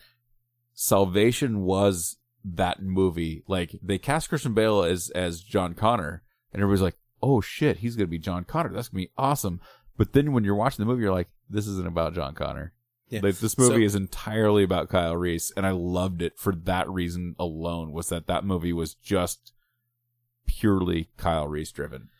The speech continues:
Speaker 2: Yeah, that's positive, but, like, I, I seem to remember watching the trailer, and I was like, "Oh, this is the movie I wanna see." And then when I got in the movie, I was like,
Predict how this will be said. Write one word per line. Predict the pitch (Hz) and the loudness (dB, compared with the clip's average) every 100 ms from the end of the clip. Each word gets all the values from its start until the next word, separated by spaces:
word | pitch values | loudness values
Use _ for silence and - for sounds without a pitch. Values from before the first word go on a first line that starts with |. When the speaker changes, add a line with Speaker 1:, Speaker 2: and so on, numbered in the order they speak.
| _ _ _ | _ _ _
Speaker 2:
Yeah, | 180 165 170 190 190 - | -10 -4 -4 -4 -10 -14
that's | 139 120 123 - | -6 0 0 0
positive, | - - 131 127 107 104 | -8 -2 -2 -2 -6 -6
but, | 117 110 - | -2 -4 -4
like, | 127 123 | -10 -10
I, | - _ - - 120 | -12 _ -20 -16 -8
I | |
seem | 117 170 180 | -4 -4 -4
to | 190 | -6
remember | 165 131 | -6 -4
watching | 131 117 - 110 | -2 -2 -2 -8
the | |
trailer, | 101 110 110 113 | -6 -4 -2 -4
and | 107 | -6
I | |
was | 104 | -6
like, | 113 110 | -6 -6
"Oh, | 110 | -12
this | 104 110 - | -6 2 2
is | 107 | 2
the | |
movie | 107 98 101 | -4 -4 -6
I | |
wanna | 95 95 | -6 -4
see." | - 135 110 | -2 -2 -4
And | 101 | -6
then | 107 | -6
when | 110 | -6
I | |
got | 104 | -4
in | 107 | -4
the | 107 | -4
movie, | 113 113 | -4 -4
I | 101 | -6
was | 98 | -8
like, | 95 | -10